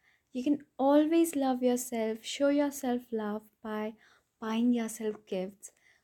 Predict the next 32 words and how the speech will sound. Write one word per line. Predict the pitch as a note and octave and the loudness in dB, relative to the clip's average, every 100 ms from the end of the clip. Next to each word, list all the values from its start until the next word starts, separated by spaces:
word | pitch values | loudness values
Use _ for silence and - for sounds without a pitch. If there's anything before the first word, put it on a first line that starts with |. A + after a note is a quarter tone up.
| _ | _
Whether | A3+ A3+ | -6 -4
the | D4 | -4
gift | E4 C#4 C4 C4 - | -2 2 2 0 -6
is | A#3+ A#3+ | -6 -2
of | A#3 A#3 | -4 -2
one | A3+ A3 A3+ | -2 0 0
dollar | A#3+ A3+ A3+ A3+ A#3 - | 0 0 0 -2 -6 -4
or | G3 G#3 | -2 -2
hundred | - A3 G3+ G3+ | -2 0 0 0
dollars, | G3 F3+ F3+ F#3 - _ | -2 0 0 -2 -6 _
it | A3+ | -8
doesn't | C4 B3 C#4 C4 | -6 0 4 6
matter. | A#3 G#3 G3+ G#3+ B3 - - - _ _ _ | 4 2 -4 -6 -8 -20 -20 -20 _ _ _
Buy | C4 C#4+ | -4 0
yourself | F4 E4+ - B3 A#3+ _ | 2 0 0 -2 -2 _
gifts. | - G3 F#3+ - - - - - _ | -8 -8 -8 -16 -18 -20 -20 -20 _
And | A#3+ A#3+ A3+ | -4 -2 -4
when | - A3 C4+ | -6 2 4
you | F#4 A4 - | 4 2 -2
do | A#3 A3 | 0 0
this, | A3+ D4 F#4+ - _ _ _ - | 2 0 0 -4 _ _ _ -8
it | B3 - | -6 -2
will | B3+ | 0
really | G#3+ A3 C4 D#4 | 0 2 4 4
make | D#4 C#4 C4 | 4 2 0
you | B3+ | -8
feel | - A#3 | -4 0
more | A#3 A3 A3 | 0 0 -2
independent, | A3 G#3 G#3 - G3+ G3 G3 F#3+ A3 - | -2 -4 -6 -8 -6 -6 -4 -6 -8 -6
fulfilled, | G#3+ G3+ - G#3 A3+ - | -6 -6 -6 -6 -6 -8
and | G#3 G3+ G#3 | -6 -4 -4
loved. | G3+ G3 F#3 F3+ _ | -2 -4 -4 -10 _